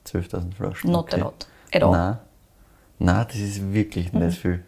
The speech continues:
Speaker 2: Wie schon gesagt,
Speaker 1: Bist du narrisch, ja?
Speaker 2: rigorose Selektion.
Speaker 1: Ja, ja.
Speaker 2: Da siehst du das auch in Flaschenform
Speaker 1: Mhm.
Speaker 2: quasi. Ja. Ähm, du hast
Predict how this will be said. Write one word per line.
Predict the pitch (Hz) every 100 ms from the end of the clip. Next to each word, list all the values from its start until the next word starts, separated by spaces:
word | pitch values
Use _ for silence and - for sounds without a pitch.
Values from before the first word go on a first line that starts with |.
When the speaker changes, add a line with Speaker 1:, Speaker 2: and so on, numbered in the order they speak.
| - -
Speaker 2:
Wie | 110 -
schon | 90
gesagt, |
Speaker 1:
Bist |
du | 90
narrisch, | 87 90 190
ja? | 233
Speaker 2:
rigorose | 214 196 165 165 165
Selektion. | 175 - - 180 170
Speaker 1:
Ja, | 95
ja. | 92 104 - - _ _ _ _ _ _
Speaker 2:
Da | 175 180 -
siehst | 196 190
du | -
das | 190
auch | 175
in | 175
Flaschenform | - 160 - - -
Speaker 1:
Mhm. | 127
Speaker 2:
quasi. | 101 117 - - - - - - - - -
Ja. | 175 180 202 - _ - -
Ähm, | 185 185 190 185 - _ _ _ -
du | 185
hast | 185 - - - -